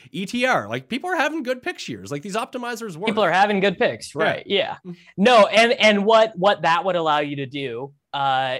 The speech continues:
Speaker 2: if, if you had, you know, just, just one person on, is it allows, like, some narrative and some continuity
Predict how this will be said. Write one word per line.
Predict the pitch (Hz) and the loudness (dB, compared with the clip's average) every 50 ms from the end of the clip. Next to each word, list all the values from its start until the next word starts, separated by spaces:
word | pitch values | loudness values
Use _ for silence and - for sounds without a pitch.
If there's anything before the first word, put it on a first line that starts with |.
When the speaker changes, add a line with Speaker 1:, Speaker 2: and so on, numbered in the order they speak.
| - - | -8 -8
Speaker 2:
if, | 156 151 139 143 - | -10 -10 -10 -10 -12
if | 147 139 - | -14 -12 -8
you | 151 143 131 | -8 -8 -4
had, | 143 143 139 131 131 131 135 131 - - - - | -2 -2 0 0 0 -2 -4 -6 -10 -20 -20 -14
you | 147 135 | -10 -8
know, | 131 123 123 | -6 -6 -6
just, | 117 135 123 - - - | -6 -8 -12 -12 -12 -12
just | 139 120 - | -12 -12 -6
one | 139 127 131 131 127 123 | -2 -2 0 0 -2 -4
person | 120 - 151 143 135 - 143 127 | -6 -4 -4 -4 -4 -4 -4 -2
on, | 139 180 185 196 | -2 0 0 0
is | 202 160 160 | -2 -2 -2
it | 156 143 | -2 -2
allows, | 147 143 143 143 151 156 147 147 147 | 0 2 2 2 2 0 0 -2 -4
like, | 139 131 131 | -4 -4 -6
some | - - 135 123 131 | -8 -12 -12 -10 -8
narrative | 131 135 143 147 151 156 156 156 151 143 | -6 -4 -4 -2 -2 -2 -2 -4 -4 -6
and | 143 135 139 | -8 -12 -12
some | 131 123 - | -16 -20 -14
continuity | - - 139 110 101 117 131 143 156 165 165 170 170 175 185 185 | -8 -8 -8 -8 -8 -10 -8 -6 -4 -4 -2 -2 -2 -2 -4 -6